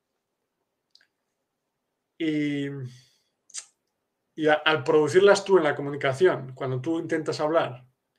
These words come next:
necesitas más tiempo para pensarlo, y entonces, dentro de un tiempo, si no sigues exponiéndote a ese idioma,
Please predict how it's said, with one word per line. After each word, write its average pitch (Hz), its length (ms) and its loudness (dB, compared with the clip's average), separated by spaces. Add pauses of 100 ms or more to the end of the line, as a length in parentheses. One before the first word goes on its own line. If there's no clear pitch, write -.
(580)
necesitas 143 440 0
más 170 200 0
tiempo 156 260 0
para 147 180 2
pensarlo, 151 760 -4 (240)
y 147 80 -18
entonces, 143 560 -4
dentro 156 320 2
de 165 80 4
un 165 120 -4
tiempo, 175 440 2
si 156 160 -6
no 151 460 -2 (100)
sigues - 1800 -8
exponiéndote 151 580 -2
a 143 60 4
ese 147 160 -2
idioma, 156 460 0